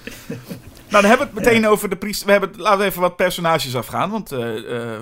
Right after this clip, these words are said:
Speaker 1: daar moeten we het vooral van hebben nu. Eh, de mensen die, eh, die we ontmoeten. Waaronder, eh, nou ja, de, volgens mij de hele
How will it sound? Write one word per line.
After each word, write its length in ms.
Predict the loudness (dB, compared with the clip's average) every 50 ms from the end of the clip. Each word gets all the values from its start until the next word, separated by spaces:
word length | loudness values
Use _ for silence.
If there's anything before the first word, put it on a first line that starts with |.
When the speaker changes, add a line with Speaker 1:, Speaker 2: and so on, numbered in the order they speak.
| -12 -14
Speaker 1:
daar 200 | -10 -8 -6 -4
moeten 240 | -4 -6 -6 -6 -6
we 60 | -8
het 100 | -8 -6
vooral 240 | -2 2 4 4 4
van 160 | 2 0 0
hebben 240 | 2 2 2 2 2
nu. 280 | -2 -2 -4 -4 -6 -6
Eh, 180 | -4 -4 -4 -4 -6 -8
de 80 | -10
mensen 340 | -10 -10 -10 -10 -12 -12 -10
die, 300 | -10 -10 -8 -8 -6 -4
eh, 180 | -4 -4 -4 -4
die 120 | -6 -2
we 60 | -2
ontmoeten. 520 | -2 0 0 -2 -2 -2 -4 -6 -6 -6 -10 _ _ _
Waaronder, 520 | -2 0 0 2 2 2 2 2 2 2 0
eh, 120 | 2 4
nou 320 | 6 6 6 6 6 6 6
ja, 160 | 6 6 6 4
de, 140 | 2 -2 -4
volgens 260 | -4 -4 -6 -4 0
mij 160 | 0 0 0
de 60 | 0
hele 380 | 0 -2 0 0 0 0 -2